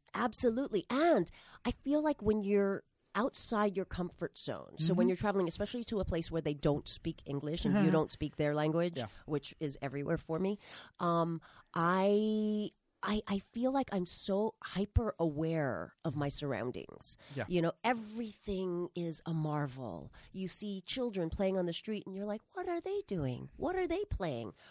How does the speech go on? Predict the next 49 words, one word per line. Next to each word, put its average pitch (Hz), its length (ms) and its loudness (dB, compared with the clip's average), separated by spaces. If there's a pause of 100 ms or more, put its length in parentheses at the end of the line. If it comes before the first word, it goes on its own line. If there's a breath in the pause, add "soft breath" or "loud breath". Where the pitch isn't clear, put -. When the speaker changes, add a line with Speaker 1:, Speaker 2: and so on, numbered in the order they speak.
Speaker 1:
Or 208 140 2
you 202 180 -2
see, 220 580 -4
you 220 140 0
know, 180 180 4
something 226 540 -2
in 196 160 -4
a 185 40 -6
shop 196 300 -4
window 208 360 2
that 170 140 0
you 240 120 -4
would 233 100 2
normally 262 460 -2
just 185 320 -2 (460 loud breath)
pass 240 320 -4
by, 180 720 -2
i-, 175 260 0
i-, 160 240 -2
you 185 140 2
know, 151 240 2
in 170 180 2
Los 156 160 0
Angeles 175 460 0
or 160 100 2
in 156 140 2
your 160 100 2
everyday 156 420 -2
life. 170 380 -2
Speaker 2:
Right. 120 260 0
Speaker 1:
But - 180 2 (120)
everything 226 760 0
is 196 140 -2
fascinating. 151 640 0
And 151 140 -2
it's - 140 -6
like 175 180 -4
you're 185 100 2
looking 233 640 -2
at 190 260 -2
things 185 460 2 (280 loud breath)
as 170 220 -2
though 190 220 6
you're, 190 400 4
it's - 260 2
your 180 80 0
first - 380 -2
time 165 260 0
on 147 160 0